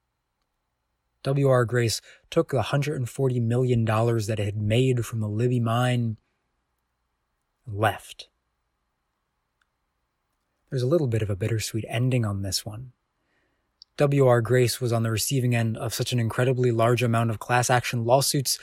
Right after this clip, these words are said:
that they went bankrupt, which I would say is a very good thing.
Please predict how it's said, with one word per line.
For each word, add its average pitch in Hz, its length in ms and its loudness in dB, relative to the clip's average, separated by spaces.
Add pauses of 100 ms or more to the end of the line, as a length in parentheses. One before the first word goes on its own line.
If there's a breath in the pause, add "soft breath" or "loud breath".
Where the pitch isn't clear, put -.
(320 loud breath)
that 143 140 4
they 170 120 6
went 160 240 2
bankrupt, - 680 -4 (100)
which 107 220 -4
I 98 100 -2
would 101 160 -4
say 104 180 -2
is 107 120 -4
a 113 40 -2
very 110 280 0
good 123 200 -2
thing. 110 380 -12